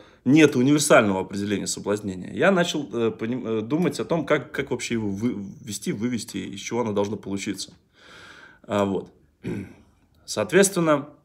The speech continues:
и начал думать о том, а почему же у нас такая, получается, гетерономия с точки зрения этого определения возникает. То есть почему мы так сильно зависим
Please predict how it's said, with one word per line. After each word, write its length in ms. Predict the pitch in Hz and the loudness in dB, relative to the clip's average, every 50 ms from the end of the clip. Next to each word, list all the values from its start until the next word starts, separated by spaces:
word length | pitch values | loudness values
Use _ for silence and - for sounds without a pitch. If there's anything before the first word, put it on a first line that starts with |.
| _ _ _ _ _ _ _ _ - _ _ - - _ _ _ _ - _ _ _ _ _ _ _ _ _ _ _ _ _ - | _ _ _ _ _ _ _ _ -20 _ _ -16 -16 _ _ _ _ -20 _ _ _ _ _ _ _ _ _ _ _ _ _ 2
и 160 | 127 143 175 | 4 6 6
начал 340 | 170 165 170 165 - 151 131 | 8 6 4 4 4 2 2
думать 500 | 113 123 180 190 170 123 101 95 - - | 4 6 6 8 8 6 4 2 2 0
о 80 | - | 0
том, 200 | - - 139 104 | 2 2 2 2
а 60 | 101 98 | 2 0
почему 400 | 98 120 - - 165 196 202 180 | -2 -4 -2 2 4 6 6 6
же 120 | 139 135 | 6 4
у 80 | 123 123 | 4 4
нас 220 | 139 135 123 - | 4 4 2 4
такая, 500 | - 120 113 - 147 131 113 101 - - | 2 2 4 8 8 10 10 10 8 4
получается, 580 | - - 107 113 107 - 127 110 - - - 95 | -2 -4 -4 -2 2 2 2 2 2 0 -4 -4
гетерономия 720 | 95 120 101 - 110 110 123 143 147 131 104 95 85 87 | -4 -4 -2 2 4 6 6 6 6 6 4 2 0 -2
с 80 | - | -2
точки 280 | - 110 101 - - 107 | -4 -4 -4 -4 -4 -4
зрения 440 | 101 110 131 127 107 101 92 82 - - | -2 0 0 2 2 0 -2 -2 -6 -8
этого 260 | 110 101 - 101 101 | -8 -6 -2 0 0
определения 540 | 98 98 104 101 - 113 120 156 160 135 117 | 0 0 -2 -6 -2 0 0 2 2 2 2
возникает. 560 | 104 104 101 120 127 123 135 110 98 90 - | 0 -2 -2 -2 -2 2 2 2 2 2 -2
То 40 | 104 | -6
есть 120 | 101 - | -10 -8
почему 280 | - - - 147 139 107 | -8 -6 -4 -2 -2 -2
мы 40 | 92 | -2
так 160 | 113 101 - | -2 -4 -4
сильно 340 | - 135 117 101 98 92 - - - - - - - | -4 -2 -2 -2 -2 -2 -6 -12 -20 -20 -20 -10 -4
зависим 600 | 101 101 123 127 160 185 - - - 131 101 - | 0 2 4 6 6 4 4 4 2 0 -2 -4